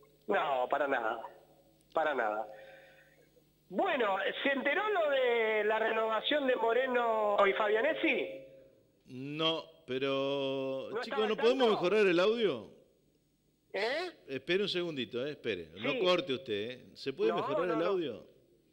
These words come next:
Speaker 2: Eh, ¿qué pasó con el gallego?
Speaker 1: Bueno, eh, Moreno y Fabianesi desde enero que está trabajando en Rosario Central, no sé si usted sabe.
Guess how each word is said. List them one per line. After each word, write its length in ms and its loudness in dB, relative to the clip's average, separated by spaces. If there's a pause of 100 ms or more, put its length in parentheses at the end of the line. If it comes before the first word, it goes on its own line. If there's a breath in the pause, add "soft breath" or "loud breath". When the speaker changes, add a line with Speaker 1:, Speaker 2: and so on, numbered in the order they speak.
(1700 soft breath)
Speaker 2:
Eh, 920 0
¿qué 100 -8
pasó 320 4
con 180 2
el 100 2
gallego? 560 2 (1500)
Speaker 1:
Bueno, 460 -4 (100)
eh, 280 -8
Moreno 380 -2
y 60 -4
Fabianesi 520 -4
desde 920 -2
enero 340 0
que 100 -4
está 160 -4
trabajando 560 -2
en 100 -6
Rosario 380 -6
Central, 460 -4
no 140 -4
sé 120 -6
si 80 -4
usted 240 -4
sabe. 400 -4